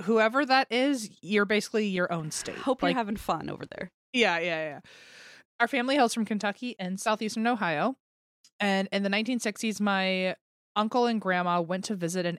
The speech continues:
Speaker 1: aunt that lived in southeastern Ohio, deep in the woods in a bermed house, a house that was built into the side of a hill.
Speaker 2: Mm.
Speaker 1: I didn't know that was called a bermed house.
Speaker 2: I didn't either.
Speaker 1: My uncle was young at the time, around ten years old,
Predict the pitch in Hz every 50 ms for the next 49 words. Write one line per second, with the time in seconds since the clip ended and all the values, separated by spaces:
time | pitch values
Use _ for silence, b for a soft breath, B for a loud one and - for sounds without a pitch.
0 | - - 226 294 262 208 190 - - 180 170 165 180 175 180 190 - 214 220 -
1 | - 170 160 - - 175 - - 220 214 220 214 175 175 165 156 156 165 175 170
2 | _ B B B B B B B B B B _ _ _ _ _ _ _ _ 294
3 | 311 311 - 294 247 247 240 214 180 185 196 196 190 185 180 185 - - - 196
4 | 185 180 175 - 185 185 190 196 208 196 - 185 160 160 156 160 170 - - -
5 | - - - 196 175 - 180 180 175 - - _ _ _ _ _ - 185 175 180
6 | 180 170 170 - _ - 185 185 180 - - - - 190 185 185 - - 208 190
7 | 175 - _ 190 170 - 175 170 185 202 240 202 185 135 151 220 - _ _ _
8 | _ _ _ - 277 381 539 622 587 339 202 165 156 165 160 _ _ _ _ _
9 | _ _ _ _ _ - 196 196 190 190 180 175 170 170 165 - - - 156 151
10 | 143 - 143 147 147 - - - 160 175 - - _ - 226 240 285 302 359 415
11 | 480 466 403 294 - - - _ _ _ _ _ _ _ _ _ _ _ _ _
12 | - 214 233 226 233 262 254 320 320 311 247 247 226 233 214 - - 190 196 220
13 | 269 330 - 269 - 196 - - 185 160 156 147 151 160 160 165 170 - 196 196
14 | 214 254 262 233 190 180 160 165 185